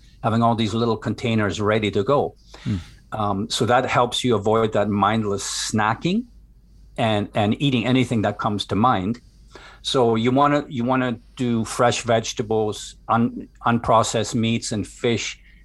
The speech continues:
Speaker 1: and, and whole grains like brown rice or oatmeal,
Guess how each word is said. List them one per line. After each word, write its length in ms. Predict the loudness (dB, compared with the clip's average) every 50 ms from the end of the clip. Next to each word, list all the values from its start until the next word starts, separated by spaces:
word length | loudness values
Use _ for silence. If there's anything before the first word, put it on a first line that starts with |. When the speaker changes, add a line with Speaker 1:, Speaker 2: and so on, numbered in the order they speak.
| -20 -6 -2
Speaker 1:
and, 260 | -2 0 0 0 -2 -2
and 340 | 0 0 2 2 0 -2 -4 -8 -18 -20 -20 -20 -12 -8
whole 280 | -2 2 4 4 4 6
grains 440 | 6 4 6 6 6 4 4 4 2
like 260 | 2 0 0 -2 -2
brown 320 | 2 4 6 6 6 6
rice 300 | 4 4 4 2 0 0
or 120 | -2 0 0
oatmeal, 540 | 0 -2 -2 -4 -4 -4 -4 -6 -8 -12